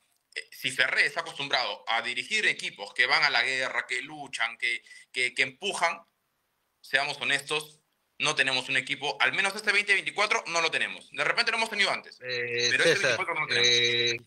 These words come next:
Speaker 2: en la línea que tú estás expresándote, te consulté también sobre que nosotros, eh, el fútbol peruano, tenemos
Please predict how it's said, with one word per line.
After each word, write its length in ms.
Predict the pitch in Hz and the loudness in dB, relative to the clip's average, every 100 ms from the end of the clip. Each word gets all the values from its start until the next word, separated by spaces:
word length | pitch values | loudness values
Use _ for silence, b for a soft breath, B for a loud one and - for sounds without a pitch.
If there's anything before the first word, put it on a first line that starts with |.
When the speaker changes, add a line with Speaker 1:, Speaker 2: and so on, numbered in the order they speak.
| _ - | _ -6
Speaker 2:
en 200 | 120 120 | -2 2
la 120 | 120 | 2
línea 360 | 139 165 165 | 2 0 -2
que 520 | 156 131 120 113 110 107 | -2 -2 -2 -2 -4 -8
tú 1080 | - 131 131 127 127 123 117 110 104 101 104 _ _ _ _ | -12 -10 -8 -8 -8 -10 -12 -14 -16 -20 -20 _ _ _ _
estás 440 | - - 113 101 131 | -14 -8 -6 -6 -8
expresándote, 1000 | 110 - 95 - 110 107 104 - 117 123 _ _ _ _ _ _ _ _ | -12 -10 -10 -4 -4 -4 -8 -8 -10 -10 _ _ _ _ _ _ _ _
te 140 | - 104 | -12 -8
consulté 580 | 110 98 107 101 120 123 | -6 -6 -8 -4 -4 -2
también 380 | 117 113 120 | -4 -4 -6
sobre 1200 | 107 123 113 101 90 90 87 85 85 82 - - _ _ | -4 -6 -4 -4 -4 -6 -6 -6 -8 -8 -12 -20 _ _
que 160 | - 107 | -8 -8
nosotros, 1080 | 104 107 - 131 - 117 120 120 117 - - - | -6 -6 -2 -2 -2 -4 -2 -4 -8 -14 -20 -10
eh, 460 | 95 90 87 85 - _ - _ | -8 -6 -6 -10 -14 _ -20 _
el 120 | 95 | -12
fútbol 260 | - 117 120 | -6 -4 -4
peruano, 420 | 107 110 117 120 | -4 -6 -6 -8
tenemos 540 | 107 104 113 113 110 | -10 -10 -10 -10 -14